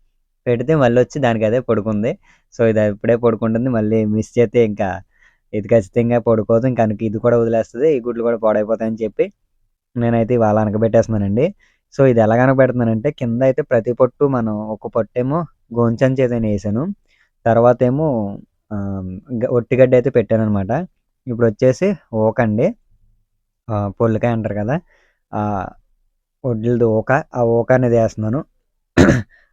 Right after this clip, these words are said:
ఆ ఊక మనం ఎప్పుడు తెచ్చామో మీకు అందరికీ గుర్తున్నదో లేదో నాకైతే ఖచ్చితంగా కామెంట్ చేయండి. అది బాయిలర్ షెడ్‌లో నుంచి తెచ్చాను కదా, ఆ ఊక అనమాట, మనకి ఇలా యూజ్ అవుతుంది. కోడి, మన ఒరుగులు కాళ్ళలో కూడా ఒకసారి కప్పెట్టినప్పుడు కింద కాళ్ళలో బంద్ అవ్వకుండా వేసాను.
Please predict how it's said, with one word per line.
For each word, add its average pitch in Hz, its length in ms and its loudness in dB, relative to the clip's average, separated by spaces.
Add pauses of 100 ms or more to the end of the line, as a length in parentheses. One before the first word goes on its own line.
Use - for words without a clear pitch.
ఆ 113 120 2
ఊక 123 220 6
మనం 156 220 4
ఎప్పుడు 131 240 0
తెచ్చామో 139 400 2
మీకు 135 220 2
అందరికీ 110 360 0
గుర్తున్నదో 117 580 -2
లేదో 113 220 0
నాకైతే 110 360 0
ఖచ్చితంగా 107 460 -4
కామెంట్ 104 340 0
చేయండి. 107 300 -2 (460)
అది 110 240 0
బాయిలర్ 110 420 2
షెడ్‌లో 113 240 2
నుంచి 123 160 -2
తెచ్చాను 113 400 0
కదా, 104 200 2 (460)
ఆ 113 140 4
ఊక 110 220 2
అనమాట, 113 300 0
మనకి 117 300 -2
ఇలా 104 120 0
యూజ్ 110 280 0
అవుతుంది. 110 420 -2 (120)
కోడి, 110 460 -2 (760)
మన 107 200 -4
ఒరుగులు 113 440 0
కాళ్ళలో 113 360 2
కూడా 120 240 0
ఒకసారి 107 440 -2 (340)
కప్పెట్టినప్పుడు 117 640 -2 (520)
కింద 117 240 -2
కాళ్ళలో 113 320 4
బంద్ 110 280 -2
అవ్వకుండా 113 300 0
వేసాను. 110 380 -2